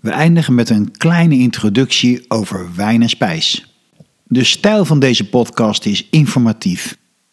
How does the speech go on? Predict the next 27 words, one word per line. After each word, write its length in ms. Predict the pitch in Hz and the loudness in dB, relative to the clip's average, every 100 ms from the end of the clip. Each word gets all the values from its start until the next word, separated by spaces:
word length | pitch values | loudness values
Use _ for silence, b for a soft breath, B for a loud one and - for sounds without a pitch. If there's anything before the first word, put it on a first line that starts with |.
| _ _ | _ _
Er 120 | - | -6
zijn 280 | 110 123 104 | -2 0 0
geen 260 | - 156 135 | 0 0 2
interviews, 800 | 127 139 135 135 135 135 131 - | 2 0 -2 0 2 2 -2 -4
er 160 | 120 107 | -4 -2
is 120 | 107 | -2
geen 220 | 123 110 | 0 0
gebabbel. 720 | - 98 131 131 127 127 - _ _ | -2 -2 0 0 -2 -4 -10 _ _
Het 200 | - 120 | -8 -6
gaat 380 | - 135 - - | -2 -2 -2 -2
puur 400 | 175 147 139 - | 0 2 2 -2
over 260 | 117 107 90 | -2 -2 -2
de 160 | 85 - | -6 -4
inhoud. 600 | 120 113 90 82 82 - - _ _ _ _ - | -2 0 -2 -8 -12 -16 -20 _ _ _ _ -8
Ik 160 | 135 | -6
wil 260 | 123 139 131 | -2 0 0
dat 260 | 110 95 - | 0 -4 -4
zo 240 | - 165 | 0 0
vertellen 480 | 139 123 127 120 110 | 0 -2 0 0 0
dat 200 | 104 - | -2 -2
het 260 | 98 - | -4 -4
makkelijk 500 | 95 110 123 127 107 | -2 0 0 0 0
en 160 | 107 101 | -2 -2
toegankelijk 580 | - 110 120 117 117 98 | -2 -2 -2 0 -2 -4
voor 260 | - 92 | -4 -4
je 100 | 90 | -2
is. 400 | 87 85 - - | -4 -4 -6 -8